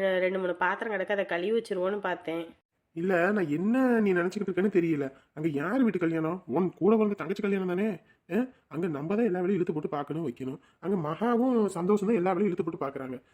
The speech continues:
Speaker 2: அது கல்யாண வீடா இல்ல வேற ஏதாவதா? ஆ? யார் வீட்டு கல்யாணம்? நம்ம பிள்ளை கல்யாணம், நம்ம தான் போய் எல்லாம் பார்க்கணும், வைக்கணும்.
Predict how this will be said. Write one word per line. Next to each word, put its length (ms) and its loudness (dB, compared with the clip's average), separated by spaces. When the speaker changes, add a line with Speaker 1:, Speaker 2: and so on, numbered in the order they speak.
Speaker 2:
அது 160 0
கல்யாண 340 2
வீடா 200 2
இல்ல 140 0
வேற 160 2
ஏதாவதா? 320 -4
ஆ? 100 -2
யார் 300 2
வீட்டு 200 2
கல்யாணம்? 340 0
நம்ம 260 0
பிள்ளை 200 4
கல்யாணம், 400 0
நம்ம 180 0
தான் 120 2
போய் 120 4
எல்லாம் 200 2
பார்க்கணும், 300 2
வைக்கணும். 320 -4